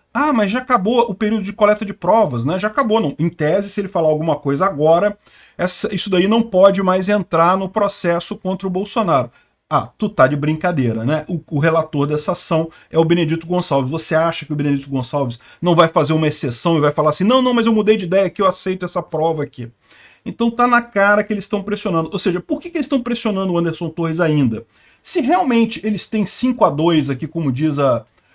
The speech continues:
a, a Andréa Sadi, não, desculpa, a Thaís Oyama, se eles têm cinco a dois, ah, eles estão tranquilos, eles não precisam de se preocupar, tem cinco a dois, pô, mole, já passou, Bolsonaro já tá inelegível. É que eles sabem que não é assim,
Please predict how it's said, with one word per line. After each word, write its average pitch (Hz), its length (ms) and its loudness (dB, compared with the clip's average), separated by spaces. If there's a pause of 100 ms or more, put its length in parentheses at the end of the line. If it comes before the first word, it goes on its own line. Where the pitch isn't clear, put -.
(120)
a, 123 920 0
a - 20 -2
Andréa 135 320 2
Sadi, 147 520 -2
não, 147 120 0
desculpa, 131 280 -6
a - 20 -8
Thaís 143 260 0
Oyama, 143 460 0 (320)
se - 160 -4
eles 330 140 -4
têm 254 140 0
cinco 233 300 0
a 147 40 4
dois, 160 540 0 (120)
ah, 453 120 -6
eles 415 60 -6
estão - 180 -6
tranquilos, 330 500 -4
eles 151 100 -4
não 247 100 0
precisam 339 280 -6
de 277 160 -6
se 240 100 -6
preocupar, 240 540 -2 (240)
tem 254 100 -8
cinco 302 300 -4
a 262 60 0
dois, 277 360 -6
pô, - 280 -12 (100)
mole, 247 640 0 (300)
já 196 200 0
passou, - 500 -4
Bolsonaro 240 580 0
já 240 100 -2
tá 240 160 -4
inelegível. 214 480 -2
É 208 80 -2
que 214 120 -8
eles 226 180 -4
sabem 208 600 -6
que 208 140 -8
não 196 200 -6
é 170 80 -4
assim, 147 460 -6